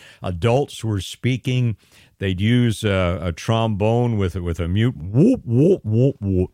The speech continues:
You know, that's, that's what it is. C-,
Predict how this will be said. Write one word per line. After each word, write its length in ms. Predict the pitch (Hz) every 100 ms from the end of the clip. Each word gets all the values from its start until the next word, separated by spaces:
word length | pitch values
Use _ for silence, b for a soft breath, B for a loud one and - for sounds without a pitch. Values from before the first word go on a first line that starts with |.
| _ 104
You 100 | 123
know, 120 | 139
that's, 240 | 180 -
that's 340 | 370 262 - 269 - _ _
what 220 | 185 202
it 100 | 202
is. 520 | 202 233 123 73 - _ b b b b b b b _ _ -
C-, 200 | - -